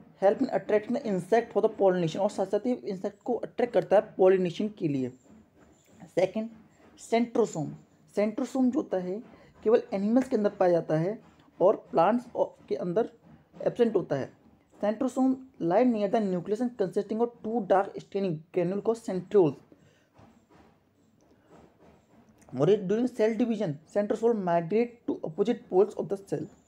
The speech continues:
और, और सेल डिवीजन के दौरान ये माइग्रेट कर जाते हैं एक जगह से दूसरी जगह। और function of centrosome जो होता है, वो सेल डिवीजन में हेल्पफुल होते हैं। In plant, प्लांट्स के अंदर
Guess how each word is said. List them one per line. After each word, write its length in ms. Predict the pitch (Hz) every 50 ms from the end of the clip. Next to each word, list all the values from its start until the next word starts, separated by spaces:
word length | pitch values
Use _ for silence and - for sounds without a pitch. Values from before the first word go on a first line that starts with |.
| _ _ -
और, 80 | 165 - - _ _ _ _ _ _ _ _ _ _ _ _ _ _ _ _ _ _ _ _ _ _ _ _ _ _ _ _ _ _ _ _ _ _ _ _ _ _ _
और 100 | - 185
सेल 280 | 180 - - 196 220 240
डिवीजन 240 | 247 214 220 226 233
के 60 | 233
दौरान 420 | 190 175 170 165 160 175 214 254 285 - - _ _ _ _ _ -
ये 60 | 247
माइग्रेट 420 | 220 196 175 170 180 208 262 247 -
कर 100 | 202 165
जाते 280 | 151 165 143 - -
हैं 80 | 226 -
एक 180 | 190 208 180 180
जगह 180 | 165 180 175
से 100 | 185 240
दूसरी 220 | 220 220 185 156 151
जगह। 220 | - 143 127 131 - _ _ _ _ _ _ _ _ _ _ _ _ _ _ _ _ _ _ _ _ _ _ - -
और 300 | 180 202 220 - - _ -
function 280 | 185 185 185 247 262 254
of 80 | -
centrosome 420 | 240 208 - - 190 - 226 226 226
जो 120 | 208 -
होता 220 | - - - -
है, 280 | 160 160 156 180 226 - - _ _ _ _ _ _ -
वो 100 | 262 214
सेल 320 | - - - 220 247 254
डिवीजन 420 | 202 175 208 196 185 190 226 254
में 160 | 247 262 240 208
हेल्पफुल 320 | 208 180 170 - 196 190
होते 240 | 151 135 - - 135
हैं। 240 | 123 113 139 - _ _ _ _ _ _ _ _ _ _ _ _ _ _ _ - -
In 80 | 240
plant, 380 | 226 - - 185 170 170 156 127 - - _ _ _ _ _ _ _ _ _ _ _ _ _ _ _ _ _ _ _ _ _ _
प्लांट्स 300 | - 170 185 226 233 240
के 80 | - 240
अंदर 300 | 208 196 185 208 233